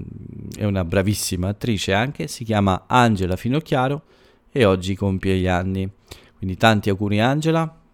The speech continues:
e buon compleanno. Questo quindi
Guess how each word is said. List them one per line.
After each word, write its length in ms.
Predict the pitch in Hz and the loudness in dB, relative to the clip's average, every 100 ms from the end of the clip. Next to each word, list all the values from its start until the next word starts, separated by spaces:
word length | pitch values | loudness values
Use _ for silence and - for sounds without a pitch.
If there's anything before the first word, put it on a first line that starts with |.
| - _ _ _ | -20 _ _ _
e 360 | - 110 107 104 | -2 2 4 4
buon 220 | 98 101 | 4 2
compleanno. 720 | 87 92 - 87 78 87 82 - _ _ - _ _ - _ _ _ _ _ _ _ _ _ _ | 2 -4 -4 -4 -4 -6 -8 -10 _ _ -20 _ _ -20 _ _ _ _ _ _ _ _ _ _
Questo 360 | 131 131 - 107 | 0 0 2 0
quindi 420 | 110 104 98 92 | 2 2 2 0